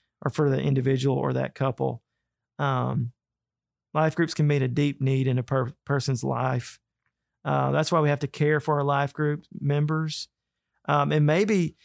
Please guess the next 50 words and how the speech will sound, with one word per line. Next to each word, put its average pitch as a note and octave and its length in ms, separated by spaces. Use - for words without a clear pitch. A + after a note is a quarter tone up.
within D#3 480
that, C#3+ 400
we D#3 120
need F3 180
to D#3 80
have D#3 200
a C#3+ 40
list, C#3 560
and, B2 240
and C3 300
we E3+ 140
can D3 160
get C#3 120
this C#3+ 220
together, C#3 440
um, C#3 380
and C#3 180
we C#3+ 120
may C#3+ 180
recruit C3+ 340
some D3 140
of C3+ 60
you, C#3+ 280
of D3+ 100
what E3+ 180
are A3+ 60
some F3 260
resources D#3 840
that, D3 320
say F#3 240
a F#3+ 60
family E3 320
moves C#3+ 320
into D3 180
town, C#3 580
they E3 120
have D#3+ 120
no D3+ 240
ties C#3+ 320
to C3 100
Monroe, C#3 480
but C3 160
they're D3 140
wanting C#3+ 160
to C#3 60
plug C#3+ 240
into C#3+ 280
a C3 40
life C3+ 380
group. C#3 300